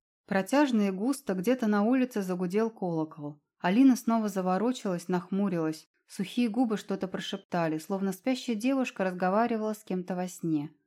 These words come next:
То ли поэтому, то ли потому, что пришла пора, проснулся Тимофей. Потянулся, огляделся и резко метнулся к картине. Встал на задние лапы и мордой ткнулся прямо в полотно.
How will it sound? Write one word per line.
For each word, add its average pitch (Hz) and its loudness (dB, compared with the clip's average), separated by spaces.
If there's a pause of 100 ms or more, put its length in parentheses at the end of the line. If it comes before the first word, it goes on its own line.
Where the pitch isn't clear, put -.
(120)
То 302 6
ли 269 8
поэтому, 196 -2
то 240 0
ли 254 4
потому, 180 0
что 180 -12
пришла 170 -6
пора, 190 -4 (320)
проснулся 214 0
Тимофей. 180 -6 (400)
Потянулся, 180 2
огляделся 165 -2
и 165 0
резко 220 -2
метнулся 190 -4
к - -14
картине. 160 -4 (440)
Встал 269 4
на 202 4
задние 170 0
лапы 165 -6 (240)
и 190 0
мордой 262 4
ткнулся 262 4
прямо 262 4
в - -8
полотно. 208 -2